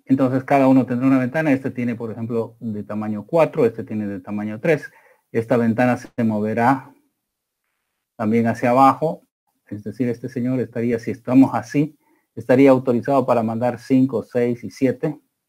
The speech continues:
y si no recibe confirmación, se para ahí.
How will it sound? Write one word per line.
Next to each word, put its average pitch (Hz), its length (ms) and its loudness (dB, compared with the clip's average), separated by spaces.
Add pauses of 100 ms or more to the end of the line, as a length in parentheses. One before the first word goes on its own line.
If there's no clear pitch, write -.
(320)
y 147 320 0 (240)
si - 180 2
no 139 140 10
recibe 139 340 2
confirmación, 131 600 -4
se 135 100 -10
para 110 240 -6
ahí. 92 160 -14